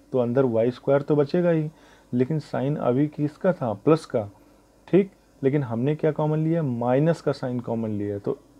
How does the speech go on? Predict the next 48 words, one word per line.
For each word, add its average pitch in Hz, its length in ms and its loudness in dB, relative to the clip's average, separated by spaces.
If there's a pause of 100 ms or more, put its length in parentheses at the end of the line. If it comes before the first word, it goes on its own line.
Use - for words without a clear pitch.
हम 120 160 0
जब 135 120 2
minus 120 420 -2
का 151 100 -4
sign 131 320 -6
कॉमन 123 300 -4
लेते 113 280 -2
हैं 135 100 -2
तो - 140 -8
अंदर 123 340 -2
के - 160 -4
sign 131 340 -6
change 135 420 -2
हो 104 100 -4
जाते 98 320 -8
हैं। 101 140 -10 (520)
अभी 123 220 0
ये 139 80 2
plus 120 300 -4
का 151 160 2
था, 165 340 -4 (160)
तो 117 120 2
अब 113 100 -2
ये 123 140 0
हो 123 180 -2
गया 147 180 -2 (180)
minus 110 380 -4
का। - 140 -8 (640)
केवल 156 200 2
ये 147 180 2
बात 135 160 2
ध्यान 113 280 -6
रखने 107 220 -10
वाली 104 220 -4
है 131 60 2
और 135 120 0
कुछ 107 260 -6
नहीं। 95 180 -8 (680)
अब 139 160 2
यहाँ 139 220 0
पे 139 80 -2
देखो, 135 260 0
दोनों 127 360 -4
ब्रैकेट 131 300 -2
same 123 300 -6
नहीं 104 160 -6
दिख 98 220 -8
रहे। 98 160 -8